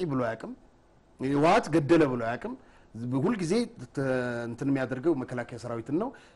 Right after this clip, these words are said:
ድርሰት እየፈጠረ ነው የሚጽፍ የነበረው። ትላንትና ግን አስራ ስድስት ሰዎች በዚህ ወደ በአማራ ክልል ላይ ገብተው የህወሓት ታጣቂ ቡድን እንደገደላቸው ተናግሯል።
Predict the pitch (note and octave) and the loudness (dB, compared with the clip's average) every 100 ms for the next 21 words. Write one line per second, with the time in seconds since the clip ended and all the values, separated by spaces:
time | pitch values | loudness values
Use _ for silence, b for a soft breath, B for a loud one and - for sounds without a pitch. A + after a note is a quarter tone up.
0 | B A#2+ B2 A#2+ C3 - A#2+ A#2+ A#2 B2 | B -4 -2 -2 -4 -4 -6 -4 -8 -6
1 | B2 B2 A#2+ B2 - A#2+ B2+ B2+ F#3 C4 | -6 -6 -4 -6 -6 -6 -4 -2 -2 -2
2 | B B D#3 F#3+ A3 G#3 G3 F#3+ F#3 D3+ | B B 0 0 0 -2 -4 -4 -4 -4
3 | E3 D#3+ D#3+ - F#3+ G#3 - _ _ _ | -6 -6 -10 -2 -2 -2 -10 _ _ _
4 | _ C3+ C3 B2 G#2+ C3 C3+ C3+ C3 C3 | _ -6 -4 -4 -2 -2 0 -2 -4 -4
5 | C#3 C#3+ C3+ A2+ D#3 - D4 B B C3+ | -4 -2 -2 0 0 0 -4 B B 2
6 | D3+ E3+ C#3 C#3 C#3 C#3 B2+ C3+ A#2+ A#2 | 4 4 -2 -6 -6 -6 -2 -2 -2 -4
7 | A#2 A2+ A#2 A2 G2+ F#2 F2 | -6 -8 -8 -12 -12 -14 -16